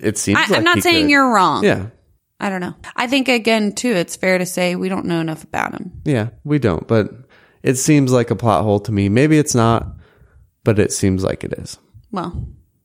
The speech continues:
Speaker 2: any other ones you have?
Speaker 1: No, that's pretty much it.
Speaker 2: Oh, okay. Well.
Speaker 1: Fairly light on the plot holes, but they are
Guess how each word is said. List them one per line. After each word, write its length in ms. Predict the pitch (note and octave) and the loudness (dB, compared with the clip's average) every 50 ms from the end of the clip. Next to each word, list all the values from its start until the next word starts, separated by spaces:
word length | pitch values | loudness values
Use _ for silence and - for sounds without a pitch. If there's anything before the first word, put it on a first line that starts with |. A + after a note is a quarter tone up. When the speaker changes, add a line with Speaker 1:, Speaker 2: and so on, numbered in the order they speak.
| _ - - | _ -8 -6
Speaker 2:
any 220 | G#3 G#3 G3+ G3 | -4 -2 0 0
other 200 | G3 F#3+ G3 G3 | -2 -2 -4 -4
ones 260 | G3+ G3+ G3+ G#3 G3+ G#3 | -4 -4 -6 -6 -6 -6
you 100 | G#3 G#3 | -8 -8
have? 280 | G#3+ G#3 G3+ G3+ G#3+ - _ _ _ _ - - - _ _ _ _ - | -8 -8 -10 -12 -14 -18 _ _ _ _ -20 -20 -20 _ _ _ _ 0
Speaker 1:
No, 120 | F#3 F#3 | 2 4
that's 180 | F3+ F3+ F3+ - | 4 2 2 0
pretty 200 | - A#3 A#3+ A3+ | -2 0 2 2
much 220 | E3 A#2+ - - | 2 2 2 2
it. 280 | G2 F#2 A2 - - _ _ _ _ - | 2 2 2 0 -6 _ _ _ _ -8
Speaker 2:
Oh, 160 | G#3 G3+ F#3+ F#3+ | -6 -6 -6 -6
okay. 220 | G3 - G3 F#3 E3+ - - - - - _ _ _ - - - - _ | -8 -10 -14 -16 -16 -20 -20 -20 -20 -20 _ _ _ -20 -20 -20 -18 _
Well. 300 | - F#3+ F#3 F#3+ - - - - | -12 -10 -10 -10 -12 -16 -6 0
Speaker 1:
Fairly 320 | - E3+ F3+ F3 E3 D3 | 2 4 4 4 4 4
light 260 | B2 A#2+ A#2+ B2 A#2+ | 6 6 4 4 4
on 120 | - B2+ B2+ | 4 2 2
the 80 | B2 | 2
plot 240 | A#2 - C3 B2 A2+ | 2 2 0 0 2
holes, 320 | B2 C#3 C3+ C3+ C3 A#2+ | 2 2 4 4 2 2
but 180 | - B2 A#2 - | 0 -2 0 2
they 160 | A2 A2 G#2 | 2 2 4
are 400 | G#2 G#2 G#2 G2+ G2+ G2 G2+ - | 4 4 4 2 2 0 -2 -6